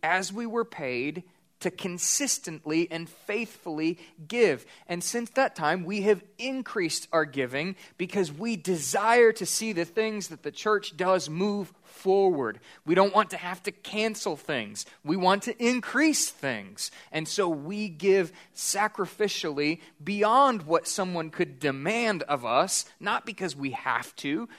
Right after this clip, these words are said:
but because we want to see the ministry of the church move forward. So what this passage teaches us, I believe, is you need to decide ahead of time how much you give,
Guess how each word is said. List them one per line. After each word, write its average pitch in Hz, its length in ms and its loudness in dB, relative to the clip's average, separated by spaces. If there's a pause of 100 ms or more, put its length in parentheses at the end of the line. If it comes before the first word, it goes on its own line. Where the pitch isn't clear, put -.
(100)
but 202 160 -4
because 170 340 -6
we 151 160 -10
want 180 300 -6
to 185 100 -10
see 196 220 -4
the 151 120 -8
ministry 180 600 -4
of 135 100 -6
the 135 80 -6
church 165 460 -6
move 160 340 -4 (160)
forward. 170 800 2 (2250)
So - 180 2
what 180 160 2
this 220 160 0
passage 220 500 -2
teaches 165 400 -2
us, 147 140 -4
I 147 100 -2
believe, 160 640 -2 (160)
is 165 180 -4
you 190 80 -4
need 202 200 -2
to 196 100 -4
decide 180 760 -2
ahead - 360 2
of 180 100 2
time 147 580 -2 (360)
how 202 380 0
much 175 360 -2
you 165 80 -8
give, 131 600 -2